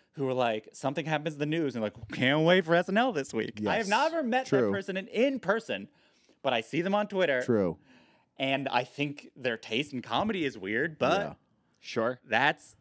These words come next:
Speaker 1: that, so, but I get it. They, th-, why, why not make them better?
Speaker 3: Oh, there's an S N L tweet that was up there. Um, do you have a This Gotta Stop? We only have a little bit of time,
Speaker 1: Yes,
Speaker 3: but tell
Speaker 1: I can
Speaker 3: us.
Speaker 1: do one. I can do a comedy one, but it might s-,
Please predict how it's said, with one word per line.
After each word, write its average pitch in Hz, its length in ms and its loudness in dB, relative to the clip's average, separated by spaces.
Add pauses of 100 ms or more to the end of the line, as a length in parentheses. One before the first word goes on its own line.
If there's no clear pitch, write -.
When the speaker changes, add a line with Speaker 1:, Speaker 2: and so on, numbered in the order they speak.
(160)
Speaker 1:
that, 165 220 2
so, 214 240 6
but 202 200 2
I 202 100 4
get 156 200 2
it. 98 120 -6
They, 120 260 2
th-, 131 360 -12
why, 170 360 4
why 147 380 0
not 151 160 -4 (320)
make 143 300 -2
them 139 100 -2
better? - 280 -2 (200)
Speaker 3:
Oh, 120 60 -8
there's 110 240 -4
an 107 220 -8
S 107 140 -6
N 117 80 -4
L 110 80 -4
tweet - 220 -6
that 107 60 -8
was 101 160 -10
up - 100 -12
there. 117 120 -12 (260)
Um, 135 260 0 (1300)
do 143 100 -16
you 151 80 2
have 143 60 0
a 135 40 -6
This 127 180 -2
Gotta 127 180 0
Stop? 107 300 -2 (120)
We 127 100 2
only 135 100 2
have 127 80 2
a 131 40 0
little 131 160 4
bit 135 120 -2
of 117 60 -16
time, 110 220 0
Speaker 1:
Yes, 117 180 2
Speaker 3:
but - 80 -10
tell 165 80 4
Speaker 1:
I 190 60 2
can 196 140 -2
Speaker 3:
us. 165 40 -2
Speaker 1:
do 233 120 4
one. 175 220 2
I 139 140 2
can 151 140 -6
do 175 160 2
a 156 40 -2
comedy 156 340 0
one, 113 140 0
but 113 100 0
it 110 40 -4
might 123 180 2
s-, - 100 -20